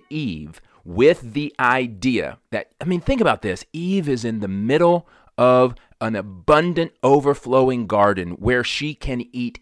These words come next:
anything she desires except for one tree. And Satan's temptation here, to boil it down in another helpful way, is you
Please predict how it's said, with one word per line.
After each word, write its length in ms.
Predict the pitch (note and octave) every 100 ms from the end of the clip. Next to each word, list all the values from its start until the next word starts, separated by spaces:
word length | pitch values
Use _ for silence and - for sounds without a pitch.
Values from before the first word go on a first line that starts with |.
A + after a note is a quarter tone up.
| -
anything 840 | D#3+ F3 F#3+ G3 - - F3 D#3+ D3
she 260 | - D3
desires 760 | C3+ B2+ G#2+ F#2+ F2+ E2 E2+ -
except 400 | A#2 - - A#2+
for 160 | - G#2+
one 380 | F#2+ G2+ A2+ A2
tree. 420 | - G#2 E2+ E2 _ _ _ -
And 140 | C#3+ -
Satan's 440 | F#3+ G#3+ E3+ -
temptation 680 | D#3+ C3+ - D#3 E3+ A#2+ F#2+
here, 380 | F#2+ F2+ A2 A2+
to 220 | - A2 F#2
boil 360 | D#2+ A2 A2+
it 120 | G#2
down 300 | G2+ G#2+ G#2 -
in 180 | G2+ -
another 480 | F#2+ F#2 G#2+ A2+ F#2+
helpful 480 | F2 G#2 - F#2+ F2
way, 340 | E2+ C#2+ G2 - _ - _ -
is 360 | C3 B2 A2+ - _ _ _ _ _ _ _ _ _ _ _ -
you 580 | F#2+ B2+ F3+ G3 G3